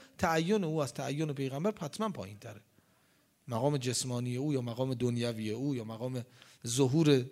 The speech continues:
دنیوی او برای پیغمبر، وقتی به ظهور دنیوی بیاد، حتماً مقامش پایین‌تره. وحی رو اینطور می‌آورد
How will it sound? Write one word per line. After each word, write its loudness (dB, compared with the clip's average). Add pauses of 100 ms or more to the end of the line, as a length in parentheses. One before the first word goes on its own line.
(340)
دنیوی 4
او 4
برای 2
پیغمبر، 2
وقتی 2
به 0
ظهور 4
دنیوی -2
بیاد، -2
حتماً 0
مقامش -2
پایین‌تره. -8 (1400)
وحی 8
رو 8
اینطور 4
می‌آورد -4